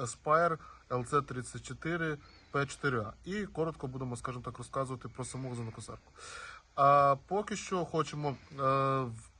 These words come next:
поговорити про, е, правильний підбір, е, газонокосарки, який стоїть перед, е, людиною, яка планує придбати саму газонокосарку. Так як більшість,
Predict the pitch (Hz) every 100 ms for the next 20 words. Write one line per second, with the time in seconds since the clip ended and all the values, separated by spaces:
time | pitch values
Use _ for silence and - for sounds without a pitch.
0 | - - 143 135 139 135 147 147 143 127
1 | - 143 131 - - - - 127 131 131
2 | 131 117 - 151 139 131 127 120 - 139
3 | 117 139 120 101 - - - 127 123 127
4 | 123 123 123 123 123 123 131 135 139 165
5 | 190 - 165 143 123 120 - 151 139 -
6 | 139 135 - 139 131 120 - 131 123 123
7 | 123 120 - 131 127 139 185 156 123 117
8 | 147 - 131 147 135 117 127 123 135 127
9 | 117 - - - 147 139 131 131 120 127
10 | 120 - - - - - - - 180 196
11 | 190 151 143 151 185 - 160 -